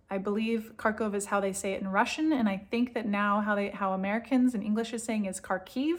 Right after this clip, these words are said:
I'm not su-, I'm not totally sure on that pronunciation. I've always known that he was born in Kharkov and lived there for the first ten years of his life. And the neighborhood that he grew up in is flattened, it's demolished.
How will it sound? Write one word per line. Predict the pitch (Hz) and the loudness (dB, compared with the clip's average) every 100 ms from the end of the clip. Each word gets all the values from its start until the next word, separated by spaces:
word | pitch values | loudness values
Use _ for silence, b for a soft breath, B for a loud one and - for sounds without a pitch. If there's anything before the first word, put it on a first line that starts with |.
| - | -4
I'm | 233 202 | -4 -2
not | 208 | -4
su-, | - - | -10 -6
I'm | 202 | -4
not | 208 | -4
totally | - 208 202 | -4 -4 -2
sure | 202 | -2
on | 208 | -2
that | 208 | -2
pronunciation. | 214 208 214 220 220 247 262 B B B B | -2 -4 -4 -6 -4 -4 -4 B B B B
I've | 233 | 6
always | 240 233 226 | 8 8 6
known | 214 202 | 6 4
that | 202 | 2
he | 208 | 0
was | 196 190 | -2 -2
born | 190 185 | -4 -4
in | 185 185 185 190 | -4 -4 -6 -6
Kharkov | - 202 202 240 | -2 0 0 0
and | 240 202 | 2 2
lived | 220 | 2
there | 220 233 | 0 -2
for | 233 | -2
the | 214 | -4
first | 214 202 | -6 -8
ten | - 202 196 | -4 -4 -2
years | 202 190 | -4 -6
of | 190 | -6
his | 185 | -6
life. | 202 - 214 - B B B B B | -4 -4 -6 -14 B B B B B
And | 214 202 202 202 202 | 0 2 2 2 2
the | 208 | 2
neighborhood | 208 208 208 233 202 208 208 190 | 4 4 2 0 0 0 0 0
that | 190 | -2
he | - 208 | -2 -8
grew | 196 202 | -2 -2
up | 208 | -2
in | 208 208 | -2 -4
is | - 190 208 - | -4 -6 -8 -4
flattened, | - - 208 214 | 2 2 2 -6
it's | - - | -10 -12
demolished. | - 208 202 - - - | -2 2 2 0 -10 -16